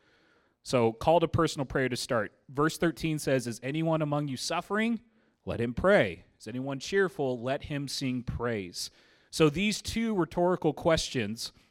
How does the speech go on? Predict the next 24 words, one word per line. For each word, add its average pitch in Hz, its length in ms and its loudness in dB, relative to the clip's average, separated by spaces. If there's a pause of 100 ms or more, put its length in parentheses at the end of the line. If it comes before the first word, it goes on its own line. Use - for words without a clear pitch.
(280)
establish 147 960 -2 (320)
the 131 80 -4
text's - 380 -2
main 143 200 -4
point 131 300 -4
right 135 280 -2
up 131 120 -4
front 120 220 0
at 107 80 -4
the 120 80 -10
beginning. 110 500 -2 (480)
Genuine 170 580 -2
faith 120 600 -4 (100)
is 117 220 -6
demonstrated 110 1040 -2 (440)
by 120 160 2
a 113 100 0
prayerful 156 640 2
dependence 135 560 -4
upon 117 320 -8
God 98 500 -6 (420)
in 123 200 -8
every 127 320 2
situation. 101 840 -8